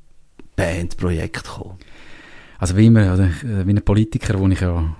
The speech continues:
Speaker 2: ich komme aus einer Politikerfamilie, oder, der tut immer mal die Frage gar nicht ernst nehmen, sondern geht noch erst zurück. Und das mache ich jetzt auch. Also erstens der schönste Undialekt, der redet, äh, redet die beiden anderen. Meine ist total verwässert. Also
Speaker 1: Du
Speaker 2: wenn man
Speaker 1: wohnst ja seit ja vielen Jahren in
Speaker 2: Ja, wir
Speaker 1: Zürich.
Speaker 2: müssen jetzt eigentlich den Matteo oder den Livio hören, das ist wirklich der schöne Undialekt.
Speaker 1: Ja.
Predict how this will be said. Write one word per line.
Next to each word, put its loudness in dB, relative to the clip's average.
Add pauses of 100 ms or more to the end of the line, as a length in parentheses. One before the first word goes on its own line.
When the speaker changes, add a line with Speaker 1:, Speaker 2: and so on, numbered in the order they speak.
Speaker 2:
ich -14
komme -2
aus 0
einer -2
Politikerfamilie, 0
oder, -2
der 0
tut 2
immer 2
mal 2
die -12
Frage 0
gar 0
nicht 2
ernst 0
nehmen, 2
sondern 0
geht 0
noch 2
erst -2
zurück. -2
Und -2
das -2
mache 2
ich 0
jetzt -2
auch. 4
Also -2
erstens 2
der 2
schönste 4
Undialekt, 4
der 0
redet, 0
äh, 0 (320)
redet 6
die 8
beiden 4
anderen. 6
Meine 6
ist 0
total -2
verwässert. -2
Also -4
Speaker 1:
Du -2
Speaker 2:
wenn 2
man 6
Speaker 1:
wohnst 2
ja 0
seit 2
ja 2
vielen 4
Jahren 4
in 2
Speaker 2:
Ja, 6
wir 2
Speaker 1:
Zürich. 6
Speaker 2:
müssen 2
jetzt -4
eigentlich -2
den 2
Matteo 4
oder 0
den 0
Livio 4
hören, 4
das -6
ist -6
wirklich -6
der -4
schöne 2
Undialekt. 0
Speaker 1:
Ja. -6